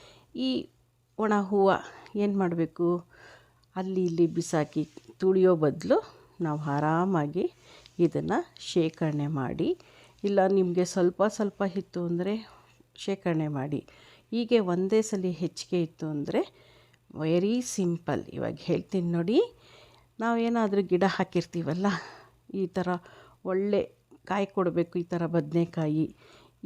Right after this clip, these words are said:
ಈ ಸುತ್ತಮುತ್ತ ನಾನೇನು ಮಾಡ್ತೀನಿ, ಆಗಾಗ್ಗೆ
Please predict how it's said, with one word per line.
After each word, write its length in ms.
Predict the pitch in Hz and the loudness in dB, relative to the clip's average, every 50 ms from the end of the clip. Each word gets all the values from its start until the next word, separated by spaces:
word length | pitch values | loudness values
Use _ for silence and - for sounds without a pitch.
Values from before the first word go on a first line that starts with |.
| 208 214 | -6 -4
ಈ 20 | 214 196 - - _ _ - - _ _ - - | -4 -6 -8 -12 _ _ -20 -20 _ _ -18 -14
ಸುತ್ತಮುತ್ತ 840 | - - - 294 285 - _ - - 240 226 214 208 - - 214 202 185 | -10 -6 -4 -6 -6 -6 _ -4 -2 0 0 0 -2 -2 -2 -4 -2 0
ನಾನೇನು 420 | 180 170 165 165 170 170 175 196 202 202 | 0 0 0 0 2 2 2 2 2 0
ಮಾಡ್ತೀನಿ, 500 | 175 151 - - - 160 170 185 190 170 165 175 170 - - - - - - 190 202 | 0 -2 -4 -6 -6 -2 0 2 2 2 2 0 -2 -6 -18 -20 -18 -8 -2 0 0
ಆಗಾಗ್ಗೆ 380 | 208 214 220 208 190 220 220 | 0 2 0 0 2 2 0